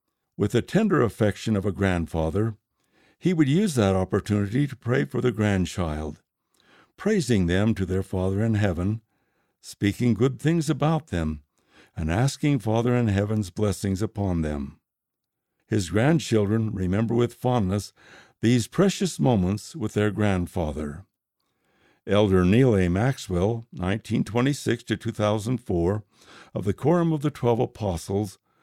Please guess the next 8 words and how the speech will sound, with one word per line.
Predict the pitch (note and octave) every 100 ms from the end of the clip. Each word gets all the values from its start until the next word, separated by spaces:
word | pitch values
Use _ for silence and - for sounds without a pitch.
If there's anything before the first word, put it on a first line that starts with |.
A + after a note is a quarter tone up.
| _ _
was | - C#3
another | D3+ E3 E3 G#2
example | F#2+ F#2+ G2 G2 B2+
of | A2+ G#2+
meekness. | C3 C#3+ G#2+ E2 - - _ _ _ _ _ _ _ _ _
Many | - G3 F3+
years | A2+ C#3+ F#2+
ago, | F2 D#2+ E2 A2+